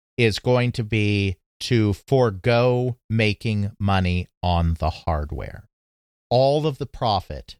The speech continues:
is going to have to come from software." Now, of course, we've talked about this before, right, Jeffrey? The, the Razer, Razer Blade model.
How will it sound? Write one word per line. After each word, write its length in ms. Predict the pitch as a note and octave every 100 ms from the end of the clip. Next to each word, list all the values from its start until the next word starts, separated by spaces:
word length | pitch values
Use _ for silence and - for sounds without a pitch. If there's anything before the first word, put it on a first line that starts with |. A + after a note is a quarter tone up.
| -
is 220 | G#2+ -
going 260 | A2+ G#2+
to 80 | G#2
have 240 | G2 F#2+ -
to 80 |
come 420 | - F#2 D#2+ D#2+ D#2+ _ -
from 160 | F2 D#2
software." 680 | - D2+ - - G1+ - _ _ _ _ _ _ _ _ _ -
Now, 80 |
of 80 | C3
course, 200 | D#3 B2
we've 180 | D3 C3
talked 300 | - C#3+ -
about 260 | A2+ G2+ -
this 160 | F#2
before, 420 | - F2+ F#2+ D#2 D2
right, 300 | D#2 D#2+ -
Jeffrey? 420 | E2+ D#2+ F2 E2+
The, 220 | E2 E2+
the 80 | F#2+
Razer, 560 | F#2 G#2 G#2+ F#2 G2+ F2
Razer 300 | E2 D#2 D#2+
Blade 280 | D#2 D2+
model. 360 | - - - -